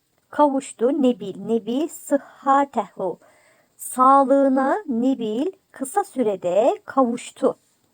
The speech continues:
Bi fadli, sayesinde, inayeti, ilgisi,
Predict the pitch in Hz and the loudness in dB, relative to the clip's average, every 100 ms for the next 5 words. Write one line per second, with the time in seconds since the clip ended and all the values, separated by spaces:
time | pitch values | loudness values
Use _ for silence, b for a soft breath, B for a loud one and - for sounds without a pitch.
0 | _ _ _ _ _ _ _ _ _ _ | _ _ _ _ _ _ _ _ _ _
1 | _ _ _ _ _ _ _ _ _ _ | _ _ _ _ _ _ _ _ _ _
2 | - 311 - 330 359 349 359 370 - _ | -4 -4 2 0 2 -2 0 -2 -6 _
3 | _ _ _ _ _ _ _ _ _ _ | _ _ _ _ _ _ _ _ _ _
4 | _ - - 262 269 285 269 - 262 247 | _ -16 -2 2 4 2 0 -2 -2 0
5 | 240 277 330 247 240 277 285 269 220 - | 2 2 2 -2 0 2 2 0 -2 -4
6 | 226 269 359 b b b - 254 247 220 | -4 -4 -4 b b b -4 -2 -2 -4
7 | 240 - 220 262 | -8 -4 -2 -2